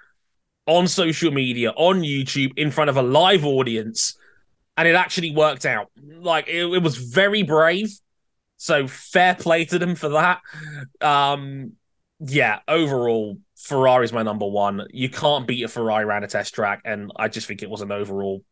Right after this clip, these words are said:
fantastic show. Um, that's how you do it, as far as I'm concerned. Charlie, what about you? What do you, what do you make of it all?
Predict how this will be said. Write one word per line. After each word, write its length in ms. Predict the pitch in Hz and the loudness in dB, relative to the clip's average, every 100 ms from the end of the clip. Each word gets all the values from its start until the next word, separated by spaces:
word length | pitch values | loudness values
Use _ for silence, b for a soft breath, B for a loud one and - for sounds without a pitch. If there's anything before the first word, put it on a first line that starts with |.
| _ - | _ -10
fantastic 600 | 98 95 95 95 95 - | -8 -6 -8 -8 -12 -12
show. 340 | 110 98 92 - B B 139 | -6 -4 -4 -10 B B -8
Um, 560 | 107 104 98 95 95 95 | -2 0 0 -2 -6 -2
that's 300 | 139 127 - | 0 0 0
how 140 | 123 | 0
you 140 | 117 107 | 0 -2
do 220 | 110 98 | -4 -4
it, 120 | 92 - | -6 -10
as 120 | 113 - | -14 -4
far 220 | 113 101 | 0 0
as 120 | 101 | -2
I'm 160 | 101 101 | -4 -6
concerned. 440 | 98 107 98 95 | -8 -6 -4 -4
Charlie, 300 | - 139 131 | 2 2 4
what 140 | 127 | 2
about 180 | 123 117 | 4 2
you? 160 | 113 110 | 2 0
What 200 | 127 135 | 2 0
do 40 | |
you, 80 | 123 | -2
what 100 | 131 | -2
do 60 | 117 | -2
you 80 | |
make 140 | 110 107 | -2 -2
of 80 | 110 | -2
it 80 | |
all? 160 | 107 107 | -2 -4